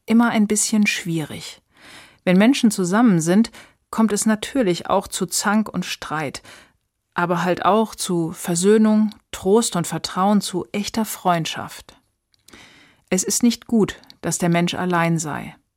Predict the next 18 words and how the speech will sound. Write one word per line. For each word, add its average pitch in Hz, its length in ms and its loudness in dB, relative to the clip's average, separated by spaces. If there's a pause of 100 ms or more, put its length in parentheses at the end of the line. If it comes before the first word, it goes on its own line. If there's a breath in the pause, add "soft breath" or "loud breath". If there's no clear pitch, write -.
(460 loud breath)
Manchmal 190 540 2
kann 202 220 -2
ich 208 160 -2
dem 185 180 0
Satz 185 300 -4
auch - 300 -6
gar 170 220 -2
nicht 170 320 -4
zustimmen. - 640 -8 (440 loud breath)
Manchmal 208 360 2
brauche 185 380 0
ich - 220 -8
das, 165 260 -2 (220 loud breath)
die 175 180 -4
Tür 247 260 2
hinter 208 240 4
mir 190 220 2
zumachen. 160 680 -2